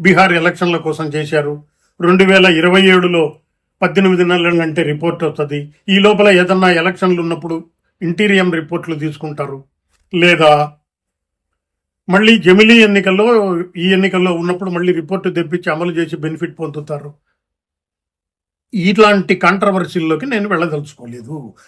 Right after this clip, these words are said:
ఎందుకు వెళ్ళదలుచుకోలేదనంటే, కేంద్ర ప్రభుత్వం ఇచ్చిన ఉత్తర్వులు, ఉత్తర్వులో ఉన్న లోటుపాట్లు, మంచి చెడు మాత్రమే మనం మాట్లాడదాం.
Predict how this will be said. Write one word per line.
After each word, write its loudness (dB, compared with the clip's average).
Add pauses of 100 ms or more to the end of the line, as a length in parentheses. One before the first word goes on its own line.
(120)
ఎందుకు 2
వెళ్ళదలుచుకోలేదనంటే, 0 (540)
కేంద్ర 4
ప్రభుత్వం 0
ఇచ్చిన 0
ఉత్తర్వులు, -2
ఉత్తర్వులో -2
ఉన్న 0
లోటుపాట్లు, -4
మంచి -6
చెడు -4 (220)
మాత్రమే 0
మనం -2
మాట్లాడదాం. -6